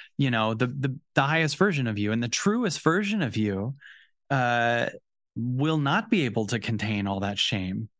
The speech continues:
and guilt, because you're, you're in the real you, and it's you merged with source. So the more you follow the true callings in your body, and the more you don't yeah but them with, with, "But I'd feel shame or guilt or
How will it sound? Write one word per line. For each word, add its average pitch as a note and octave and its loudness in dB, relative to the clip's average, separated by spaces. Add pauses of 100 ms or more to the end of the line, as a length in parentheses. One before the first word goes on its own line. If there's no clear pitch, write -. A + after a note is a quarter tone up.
and A2+ -2
guilt, - -4 (480)
because B2+ 0
you're, B2+ 0
you're C3+ 0
in F3 0
the B2+ 0
real B2+ 2
you, C#3 0
and A2 0
it's - -4
you D3 0
merged C#3 -2
with B2 -2
source. C3 0
So B2 0 (260)
the D3 4
more E3 0
you F3+ 0
follow E3 2
the A#2+ 0
true D3 0
callings C#3 0
in B2 0
your A#2+ 0
body, B2 0
and B2+ 0
the A#2 0
more A#2+ 0
you A#2 -2
don't B2+ 0 (400)
yeah C3+ 2
but A#2 0
them G#2+ 2
with, G#2+ -4 (420)
with, A#2 0
"But A2+ 2
I'd A2+ 0
feel A2+ 2
shame A2+ 0
or G#2+ 0
guilt A2+ 0
or G#2+ 0